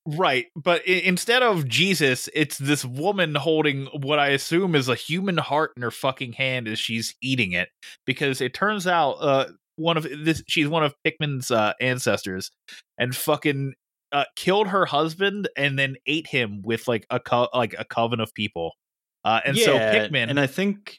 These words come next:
Speaker 2: she was supposed to be, like, one of the Salem witches or something.
Speaker 1: Yes. Yeah, so that's, uh, and so Pikmin, in his infinite wisdom, was like, "I got an idea. I'm gonna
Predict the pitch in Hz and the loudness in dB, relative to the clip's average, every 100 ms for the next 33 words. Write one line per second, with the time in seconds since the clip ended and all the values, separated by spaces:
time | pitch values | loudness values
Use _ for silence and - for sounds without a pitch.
0 | - - - 151 143 - 135 131 - 127 | -14 -8 0 2 2 2 2 2 0 -2
1 | 120 117 117 117 113 110 - 110 113 117 | 0 0 0 -2 -2 -2 0 2 0 0
2 | 117 117 131 120 117 110 - 127 139 127 | -2 -2 -2 -4 -4 -6 -4 0 0 0
3 | - - - - _ _ 139 113 - 165 | -2 -4 -6 -14 _ _ -2 -2 -2 0
4 | 165 147 131 147 151 147 143 - - - | 0 -2 -6 0 4 4 2 -2 -12 -2
5 | 196 175 190 165 - 330 233 165 147 - | 0 2 2 2 2 0 2 0 0 0
6 | 170 170 147 - 226 247 196 143 160 180 | 0 2 0 0 -2 0 0 2 2 2
7 | 147 127 120 110 113 104 - 117 104 80 | 2 -2 -2 -2 -2 -2 -4 -2 -2 -6
8 | 92 87 92 - - _ _ 170 220 190 | -12 -10 -12 -14 -20 _ _ 0 2 4
9 | 123 | 2